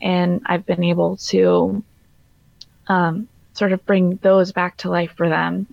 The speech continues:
And it means a lot. And it means a lot to me that I'm able to help create something for them.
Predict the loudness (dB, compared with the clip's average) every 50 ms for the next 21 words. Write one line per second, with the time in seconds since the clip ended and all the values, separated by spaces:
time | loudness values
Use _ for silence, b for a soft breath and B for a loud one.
0 | -8 -4 -4 -2 -2 0 0 2 2 2 2 2 0 2 2 0 0 -2 -6 _
1 | _ _ _ _ -8 -2 0 0 0 2 2 2 2 2 2 2 2 2 2 0
2 | -2 _ -6 -2 2 4 4 4 4 2 0 0 -2 -2 -2 -4 -6 -6 -4 -2
3 | -2 -2 -2 -2 -4 -2 -2 -2 0 0 -2 -4 -6 B B B B B B B
4 | B B B B B B B _ _ _ _ _ -6 -2 -2 -2 -2 -4 -2 -2
5 | 0 0 0 -2 -4 -4 -4 -4 -2 -4 -4 -2 -2 -2 0 0 0 0 0 0
6 | -4 -6